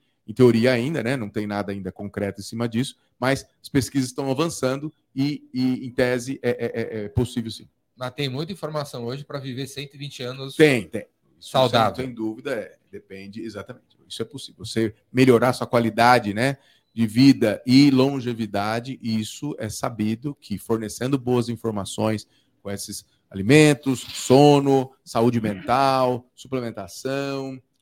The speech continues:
Speaker 1: exercício físico, que é um remédio extraordinário, você pode estender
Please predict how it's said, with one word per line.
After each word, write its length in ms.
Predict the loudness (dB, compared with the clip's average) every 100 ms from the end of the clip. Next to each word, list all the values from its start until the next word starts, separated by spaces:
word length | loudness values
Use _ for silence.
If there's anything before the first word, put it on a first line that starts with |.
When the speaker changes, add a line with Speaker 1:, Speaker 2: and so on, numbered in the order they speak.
| _ -8
Speaker 1:
exercício 520 | -4 -4 -4 -4 -6
físico, 640 | 2 4 4 2 -4 -6
que 100 | -4
é 20 |
um 80 | -6
remédio 520 | -4 -4 -4 -4 -8 -16
extraordinário, 760 | -4 0 2 0 0 0 -2 -4 _ _
você 280 | -2 -2 -4
pode 320 | -8 -10 -10
estender 640 | -14 -14 -14 -12 -10 -10